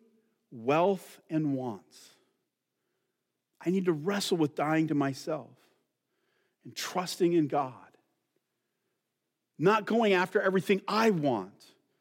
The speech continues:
but what is for the kingdom of God. And so we pray fervently and truthfully and honestly, "Hallowed be your name. Your kingdom come,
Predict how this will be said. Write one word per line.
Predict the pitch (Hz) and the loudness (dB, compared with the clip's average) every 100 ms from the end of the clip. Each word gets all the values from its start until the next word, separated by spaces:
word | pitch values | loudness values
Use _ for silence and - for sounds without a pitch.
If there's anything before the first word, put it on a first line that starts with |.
| _ _ _ _ | _ _ _ _
but | 175 185 | -2 2
what | 208 220 | 4 4
is | - | 2
for | 202 | 0
the | 175 | 0
kingdom | - - 226 202 170 | -4 0 2 4 2
of | 139 | 0
God. | 208 214 147 92 - _ _ _ _ _ _ _ _ _ _ _ _ _ | 0 0 -4 -8 -16 _ _ _ _ _ _ _ _ _ _ _ _ _
And | 214 220 | 0 2
so | - 285 | 6 6
we | 240 196 | 6 4
pray | 165 143 - 269 277 185 135 - - | 2 -2 2 6 8 6 4 -2 -18
fervently | - - 294 285 208 165 156 135 120 - - | -18 0 2 4 4 4 2 2 0 -10 0
and | 190 180 | 2 4
truthfully | - 285 311 - - 170 135 120 - - | 2 6 6 4 2 4 4 2 -4 -2
and | - 196 - | 2 2 2
honestly, | 233 311 285 170 - 180 139 113 - _ _ _ _ _ _ _ _ _ _ _ _ | 2 4 4 2 2 2 4 2 -4 _ _ _ _ _ _ _ _ _ _ _ _
"Hallowed | - - 214 240 214 175 | -16 0 4 6 6 4
be | 180 | 0
your | 165 180 196 | 2 4 4
name. | 147 107 104 _ _ _ _ _ _ _ _ _ _ _ _ _ _ _ _ _ _ | 0 -4 -10 _ _ _ _ _ _ _ _ _ _ _ _ _ _ _ _ _ _
Your | 127 131 247 277 180 | -2 4 8 8 6
kingdom | - 185 151 135 117 | 2 2 4 2 0
come, | - 123 117 107 107 | -4 -8 -6 -8 -14